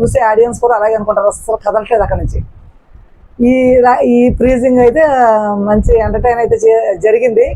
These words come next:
కానీ ఇక్కడ జరిగింది అయితే రోహిణి ఫ్యామిలీ వచ్చింది, ఒక బుడ్డోడు వచ్చాడు ఫస్ట్.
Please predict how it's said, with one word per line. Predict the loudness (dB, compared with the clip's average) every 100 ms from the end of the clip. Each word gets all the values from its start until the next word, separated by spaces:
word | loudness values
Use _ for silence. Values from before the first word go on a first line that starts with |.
| -2
కానీ | 0 0 0 0 -2 -4 -4 -4
ఇక్కడ | -2 -2 -2 -6 -6 -4
జరిగింది | 0 0 0 -2 0
అయితే | 0 2 2 0 -4 -12 _ -2
రోహిణి | 0 0 0
ఫ్యామిలీ | 0 0 0
వచ్చింది, | 0 -2 -6 -8 -12
ఒక | -6
బుడ్డోడు | -2 -2 2 2 2
వచ్చాడు | 0 -2 -2
ఫస్ట్. | -4